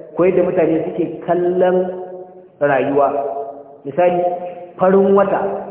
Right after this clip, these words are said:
ya ake ce mashi shakallo, shakallo ko? To, ganin farin wata a cikin mafarki na iya zama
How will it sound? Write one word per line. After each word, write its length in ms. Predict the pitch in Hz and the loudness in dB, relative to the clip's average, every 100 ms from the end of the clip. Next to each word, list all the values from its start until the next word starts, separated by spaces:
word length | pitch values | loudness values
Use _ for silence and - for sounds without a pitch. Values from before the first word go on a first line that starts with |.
| - - | -12 -4
ya 100 | 160 | -2
ake 240 | 180 175 | 0 -2
ce 80 | 165 | -2
mashi 200 | 156 147 - | -4 -8 -2
shakallo, 600 | 143 143 147 175 170 165 - - - - - - - - | 0 2 0 0 2 0 0 -8 -12 -14 -18 -20 -20 -6
shakallo 520 | 156 143 143 165 170 165 | -2 -2 0 -2 0 2
ko? 120 | 185 233 - - - - - - - - _ - | 2 0 -4 -6 -8 -12 -14 -20 -20 -20 _ -10
To, 40 | 143 - - - - | -10 -10 -14 -4 2
ganin 320 | 208 226 220 | 4 6 4
farin 300 | 226 226 220 | 4 6 6
wata 300 | 226 226 208 | 4 4 4
a 380 | 151 - - - | 2 0 -4 -6
cikin 320 | 196 196 196 190 | -6 -2 0 2
mafarki 440 | 190 190 190 185 - - - - | 2 2 0 -2 -6 -8 -12 -6
na 200 | 156 151 | -6 0
iya 160 | 202 156 | 0 2
zama 560 | 156 180 180 180 180 | 2 4 4 2 0